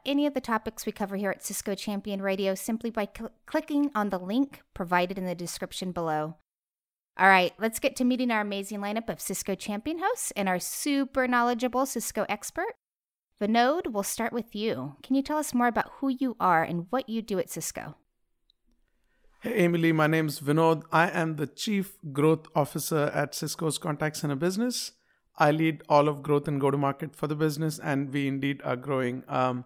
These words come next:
Speaker 2: the interesting fact is I came in via acquisition. Uh, my startup, Cloud Cherry, was acquired by Cisco in twenty nineteen.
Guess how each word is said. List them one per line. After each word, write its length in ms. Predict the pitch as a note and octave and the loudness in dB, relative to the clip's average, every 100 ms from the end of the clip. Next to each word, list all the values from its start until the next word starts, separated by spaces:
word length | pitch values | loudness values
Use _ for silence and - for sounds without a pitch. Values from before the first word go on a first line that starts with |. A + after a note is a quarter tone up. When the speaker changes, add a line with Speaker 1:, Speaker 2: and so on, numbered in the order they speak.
| _ _ _ - | _ _ _ -2
Speaker 2:
the 80 | F3+ | 0
interesting 280 | F#3 G#3 | 2 0
fact 360 | F#3 F3+ E3 - | 2 4 2 2
is 200 | E3 D#3 - | -2 0 0
I 140 | D#3 | 0
came 300 | D#3 D#3+ D#3 | 2 2 2
in 120 | D#3+ | 0
via 160 | C#3+ C#3+ | 2 2
acquisition. 760 | C#3 D3 - F#3 F#3+ A#3 A#3+ - _ _ _ _ - | 2 -4 -4 -6 -4 -4 -4 -6 _ _ _ _ 0
Uh, 300 | D3 C#3 C#3 | 2 4 2
my 200 | D3+ C3+ | 0 -2
startup, 420 | - D3+ D3 - | 0 0 0 -2
Cloud 240 | D#3 C#3+ | 0 0
Cherry, 240 | - D#3 D3 | 0 -2 0
was 120 | C3+ | 0
acquired 400 | B2+ D#3+ C3+ C#3 | -2 0 0 0
by 120 | C3+ | -4
Cisco 480 | B2+ D3 - D3 C#3 | -4 -8 -6 -4 -4
in 300 | C#3+ C3 C3 | -2 -4 -4
twenty 260 | - B2+ B2+ | -4 -4 -4
nineteen. 580 | B2 B2+ B2+ A2 B2+ | -6 -6 -6 -8 -10